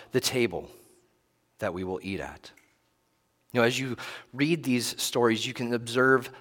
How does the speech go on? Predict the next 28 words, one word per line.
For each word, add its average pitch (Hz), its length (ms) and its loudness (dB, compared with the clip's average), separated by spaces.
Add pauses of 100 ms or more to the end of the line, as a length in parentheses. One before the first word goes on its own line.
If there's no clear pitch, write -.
the 127 80 -2
parallels 113 840 0 (400)
between 117 360 -2
Mephibosheth 98 760 0
and 98 100 -8
yourself, 82 600 -8 (1040)
between 127 360 2
David 113 520 2
and 90 220 -6
God. 69 320 -4 (2250)
You 117 100 -8
think 123 200 2
about 120 240 8
how 107 220 2
he 104 140 -6
was 95 200 -6
fallen, 71 440 -6 (920)
how 117 120 -2
he 98 140 -2
was 95 160 -4
deformed. 80 680 -10 (1700)
You 120 160 -6
think 117 180 2
about 120 180 6
your 117 140 2
own 113 220 2
fallen 101 400 -2
state - 520 -8